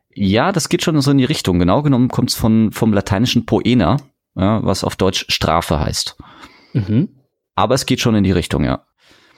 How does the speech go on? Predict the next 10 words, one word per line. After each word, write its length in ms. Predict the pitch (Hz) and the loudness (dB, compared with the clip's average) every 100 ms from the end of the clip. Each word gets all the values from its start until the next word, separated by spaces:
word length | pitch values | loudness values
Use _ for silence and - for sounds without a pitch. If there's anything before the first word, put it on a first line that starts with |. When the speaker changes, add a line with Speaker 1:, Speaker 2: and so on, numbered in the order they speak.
| _ _ - | _ _ -4
Speaker 1:
Und 160 | 110 | 0
die 100 | 147 | 2
ist 200 | 123 - | 0 -2
fünfzehnhundertzweiunddreißig 1200 | - 156 - 143 127 107 - 98 98 87 87 90 | -2 -4 0 2 2 2 0 0 2 2 0 0
in 80 | 92 | -2
Kraft 240 | - 71 | -2 -4
getreten. 560 | - - 85 71 73 71 - _ _ _ _ - 95 - | -6 -4 -4 -2 -4 -4 -10 _ _ _ _ -10 -8 -2
Ähm, 460 | 107 107 107 104 - _ _ _ _ | 2 4 2 0 -4 _ _ _ _
<clears throat> 1040 | - 107 - _ _ _ _ _ - - - | -2 -2 -6 _ _ _ _ _ -10 -8 -4
das 320 | 101 - - | -4 -4 -10